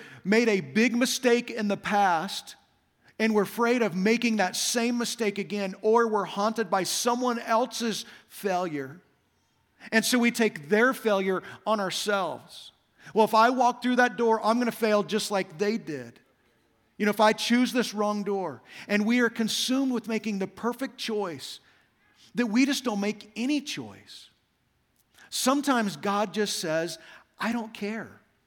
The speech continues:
Now, he's not saying that he doesn't care about you. It means that either choice will honor him. See, sometimes God has a specific assignment for somebody like he did for Moses. Sometimes God will have a specific assignment for you.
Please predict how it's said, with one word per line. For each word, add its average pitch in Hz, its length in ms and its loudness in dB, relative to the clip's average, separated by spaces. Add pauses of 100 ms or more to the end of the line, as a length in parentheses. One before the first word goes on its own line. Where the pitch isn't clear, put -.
(680)
Now, 233 100 2
he's 233 240 4
not 254 240 2
saying 226 280 0
that 196 100 0
he 202 100 0
doesn't 175 320 -2
care 151 160 -6
about 123 240 -6
you. 151 440 -10 (1080)
It 226 80 0
means 247 220 2
that 262 200 -4
either 269 300 2
choice 240 540 -4 (180)
will 196 160 -2
honor 175 300 -2
him. 113 320 -12 (640)
See, 262 180 4
sometimes 277 500 2
God 214 280 4
has 208 200 0
a 208 180 -2
specific 233 840 -2
assignment 196 760 -4
for 190 100 -6
somebody 170 480 -4 (220)
like 190 180 0
he 185 120 -2
did 175 200 -2
for 175 120 -8
Moses. 139 600 -10 (220)
Sometimes 247 460 2
God 202 180 4
will 196 120 -2
have 180 140 -2
a 165 60 0
specific 196 540 -8
assignment 156 480 -8
for 147 100 -14
you. 120 300 -16